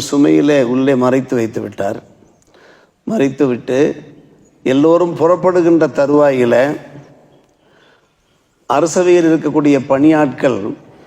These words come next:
அந்த சகோதரர்களை பார்த்து சொல்லுகிறார்கள், "ஐயோத்துகள் என்னக்கும் உள்ள சாரிக்கும்,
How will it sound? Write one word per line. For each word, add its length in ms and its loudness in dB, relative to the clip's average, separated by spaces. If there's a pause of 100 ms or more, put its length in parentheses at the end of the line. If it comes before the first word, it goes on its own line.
(1040)
அந்த 340 0
சகோதரர்களை 680 2
பார்த்து 320 -4 (100)
சொல்லுகிறார்கள், 800 0 (1300)
"ஐயோத்துகள் 640 0
என்னக்கும் 500 -2
உள்ள 140 -2 (100)
சாரிக்கும், 640 -4